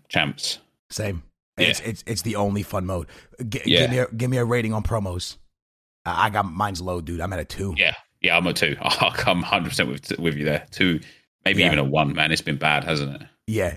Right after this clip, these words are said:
Speaker 2: S B Cs out of ten, 'cause for me, this is just rinse and repeat. Some decent
Speaker 1: Yep.
Speaker 2: ones, but a two.
Speaker 1: Yeah, I'm, I'm,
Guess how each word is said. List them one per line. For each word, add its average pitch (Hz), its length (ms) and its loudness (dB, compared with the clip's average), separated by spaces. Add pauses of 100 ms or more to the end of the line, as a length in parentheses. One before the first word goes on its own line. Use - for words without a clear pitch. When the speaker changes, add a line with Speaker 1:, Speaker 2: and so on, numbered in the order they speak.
(100)
Speaker 2:
S 110 200 -2
B 107 120 -4
Cs 117 360 -4
out 90 100 -4
of 98 100 -6
ten, 117 280 -4
'cause - 180 -6
for - 160 -4
me, 101 240 -4
this 90 300 -4
is 90 140 -8
just 80 240 -8
rinse 95 280 -4
and 95 100 -6
repeat. 92 340 0
Some 98 280 -2
decent 101 420 -4
Speaker 1:
Yep. 110 80 4
Speaker 2:
ones, 110 140 -2
but 92 180 -4 (260)
a - 80 -8
two. 92 340 -2 (680)
Speaker 1:
Yeah, 90 140 6
I'm, 90 180 4
I'm, 87 260 4